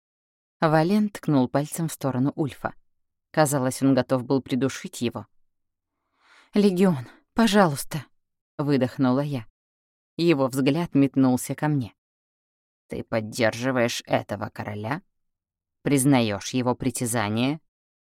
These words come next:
«Ари хороший лидер. Он защищает и вдохновляет людей. Ничего не случится, если ты просто выслушаешь его. Ты мог бы помочь». Вален снова сократил пространство между нами.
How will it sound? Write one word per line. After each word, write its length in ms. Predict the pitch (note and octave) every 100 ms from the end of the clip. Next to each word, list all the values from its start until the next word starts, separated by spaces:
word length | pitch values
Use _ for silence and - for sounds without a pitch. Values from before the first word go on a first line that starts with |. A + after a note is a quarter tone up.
| _ _ _ _
«Ари 280 | - G#3+ G3+
хороший 480 | - G3+ A3 - A3
лидер. 460 | G#3 D#3+ C3 A#2+ _ _ _ _ _
Он 220 | E3 E3 D3+
защищает 720 | D#3+ - F3+ G3+ A3 A3 -
и 80 | F#3
вдохновляет 720 | E3+ - E3+ C#3+ C3 C#3+ C#3+
людей. 520 | D#3 D#3 G#3+ G3 - _ _ _ _
Ничего 420 | G3 G3+ A3 G#3
не 120 | G3 D#3+
случится, 560 | - F#3 - F#3+ -
если 280 | D3+ E3 E3+
ты 120 | F3
просто 440 | - D#3 E3+ - F#3
выслушаешь 640 | G#3+ G#3 F3 - D3 C3
его. 340 | C3 B2+ A#2 G#2+ _ _ _ _ _ _ -
Ты 140 | A#3+
мог 300 | A3 A3 F#3
бы 120 | F#3
помочь». 600 | - F#3+ G#3+ F#3 - - _ _ _ _ _ _ -
Вален 380 | F3 E3+ E3+ E3
снова 340 | - G#3+ C#3
сократил 500 | - - F3+ E3+ D#3+
пространство 600 | - F#3 - E3+ C3 -
между 340 | B2 A#2+ A#2 C3
нами. 340 | B2+ A2+ A2+